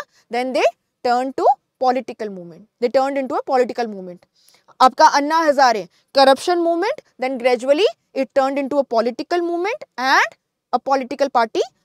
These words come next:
आम आदमी पार्टी was formed। चलिए, so both are correct। I think I have explained to you the major points।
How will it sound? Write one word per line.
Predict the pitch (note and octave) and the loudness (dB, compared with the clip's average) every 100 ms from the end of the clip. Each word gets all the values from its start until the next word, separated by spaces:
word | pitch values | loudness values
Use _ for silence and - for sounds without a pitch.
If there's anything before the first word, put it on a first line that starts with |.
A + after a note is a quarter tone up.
| - | -2
आम | B3+ C4 | 0 2
आदमी | A#3+ A3+ B3 | -2 -2 -8
पार्टी | A3 G3 G#3+ | -10 -10 -12
was | G3 - | -12 -14
formed। | F#3 F3 - _ _ _ _ _ _ _ _ - | -20 -20 -20 _ _ _ _ _ _ _ _ -14
चलिए, | A#3 F3 G#2+ _ _ - | -12 -12 -20 _ _ -6
so | C4+ | -4
both | A3+ D4 E4 | 0 0 2
are | B3+ | -2
correct। | - F#3 - - - _ _ _ _ _ _ _ _ _ _ _ _ _ _ _ _ _ _ _ _ _ _ _ _ _ _ _ _ _ _ _ _ - _ | -2 -12 -14 -20 -20 _ _ _ _ _ _ _ _ _ _ _ _ _ _ _ _ _ _ _ _ _ _ _ _ _ _ _ _ _ _ _ _ -20 _
I | C4+ D4 | -8 -6
think | F4+ F4+ E4+ | -6 -4 -2
I | C#4+ | -2
have | D4+ C4+ | 0 -2
explained | - - C4+ D4+ D4+ | -4 -8 -4 -4 -4
to | D#4 D4+ | -4 -4
you | D4+ D4 | 0 0
the | |
major | C4+ B3+ C#4 D4 D4 | 0 0 0 0 -2
points। | C#4+ D4+ G#4 - - | -4 -4 -8 -14 -20